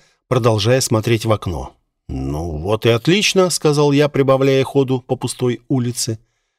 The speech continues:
«Сейчас заедем в супермаркет и запасёмся продуктами». Подъехав к супермаркету, я вышел из машины и, как в тире, расстрелял всех заражённых. Тех,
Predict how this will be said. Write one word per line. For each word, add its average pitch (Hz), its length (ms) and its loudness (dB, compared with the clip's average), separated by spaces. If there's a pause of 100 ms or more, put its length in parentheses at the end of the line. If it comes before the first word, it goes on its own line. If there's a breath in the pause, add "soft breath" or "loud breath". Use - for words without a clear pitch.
(440)
«Сейчас 180 400 2
заедем 139 420 2
в - 40 -6
супермаркет 110 1080 0
и 226 100 -2
запасёмся 147 800 -2
продуктами». 78 720 -8 (920)
Подъехав 131 640 0 (100)
к - 60 -14
супермаркету, 139 920 0 (400)
я 143 140 4
вышел 139 380 2
из 104 100 0
машины 143 720 2
и, 175 100 0
как 143 240 0
в - 100 -12
тире, 190 440 0
расстрелял 127 640 0
всех 117 340 -2
заражённых. 78 720 -6 (580)
Тех, - 380 0